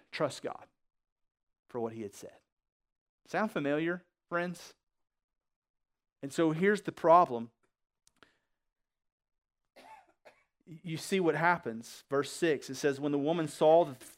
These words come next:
the tree was good for food, and it was delight to the eyes, and the tree was desirable to make one wise, she took from it, and she ate, and she gave it to her husband with her, and he ate." This one simple act. They took and they ate.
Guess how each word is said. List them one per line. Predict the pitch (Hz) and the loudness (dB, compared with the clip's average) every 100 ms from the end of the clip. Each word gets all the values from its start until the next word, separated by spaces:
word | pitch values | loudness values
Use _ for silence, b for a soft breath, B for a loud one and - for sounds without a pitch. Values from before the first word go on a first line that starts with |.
| _ | _
the | 135 | -6
tree | 135 - 170 170 | -6 0 2 2
was | 143 - | 0 -2
good | 165 165 | -2 -2
for | - | -4
food, | 147 - 165 175 | -10 0 4 4
and | 156 143 | 4 0
it | |
was | 139 | -4
delight | 131 135 151 160 | 0 4 6 4
to | - | 0
the | 113 | -2
eyes, | 143 156 175 175 | 2 4 4 2
and | 135 | -6
the | 117 | -6
tree | 170 165 | 0 2
was | 151 | 0
desirable | 123 117 147 170 165 | -6 2 6 6 4
to | |
make | 143 143 | 0 -4
one | 143 156 147 | -2 -2 4
wise, | 143 151 170 170 | 6 6 6 2
she | - 139 | -6 -10
took | - 180 | -6 -6
from | 185 185 | -4 -4
it, | 180 | -6
and | 131 | -8
she | 127 120 - | -10 -12 -2
ate, | 147 175 - | 0 0 -4
and | 123 | -10
she | 131 | -10
gave | 127 147 165 | -2 0 0
it | |
to | 135 | -4
her | 131 | -6
husband | 127 151 151 | -2 -4 -2
with | 131 131 | -6 -6
her, | 143 | -6
and | 143 117 113 - | -6 -10 -16 -10
he | 143 - | -10 -6
ate." | 117 107 - b b | -8 -8 -14 b b
This | - 147 - - | -6 -4 -6 -10
one | 151 165 214 226 226 b b | -8 -2 -2 -2 -4 b b
simple | - - 185 190 165 156 b _ | -16 0 0 2 -2 -4 b _
act. | 143 127 107 - - - _ _ _ | -6 -6 -8 -14 -20 -20 _ _ _
They | 165 156 | -6 -4
took | - - 214 233 - - b b | -6 6 6 6 -2 -18 b b
and | 156 151 | -2 0
they | 147 | 2
ate. | 151 135 - - | 0 0 -4 -16